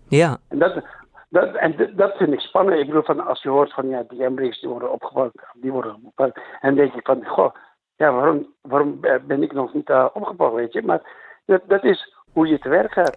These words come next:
Speaker 1: En de fouten die mensen maakten in de huizen waar jij binnenkwam, waren dus, eh, ramen op een kiertje, deuren niet goed afgesloten, misschien sleutels ergens zichtbaar, of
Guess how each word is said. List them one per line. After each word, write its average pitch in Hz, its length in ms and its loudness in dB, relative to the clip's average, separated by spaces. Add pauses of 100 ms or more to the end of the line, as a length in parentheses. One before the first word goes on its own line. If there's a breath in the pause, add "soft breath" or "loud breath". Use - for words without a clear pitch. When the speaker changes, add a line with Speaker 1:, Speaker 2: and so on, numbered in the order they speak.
(120)
Speaker 1:
En 151 120 4
de 143 80 4
fouten 175 360 0
die 160 140 2
mensen 160 280 2
maakten 175 420 2
in 156 140 2
de 147 60 2
huizen 147 300 2
waar 147 160 2
jij 147 200 0
binnenkwam, 151 460 0
waren 135 300 0
dus, 135 320 0
eh, 127 520 -4
ramen 143 340 0
op 139 120 -2
een 131 80 -2
kiertje, 131 500 2
deuren 139 320 2
niet 135 160 -2
goed - 180 -4
afgesloten, 123 760 0
misschien 127 260 0
sleutels - 920 -2
ergens 131 380 -2
zichtbaar, 127 460 0
of - 240 -6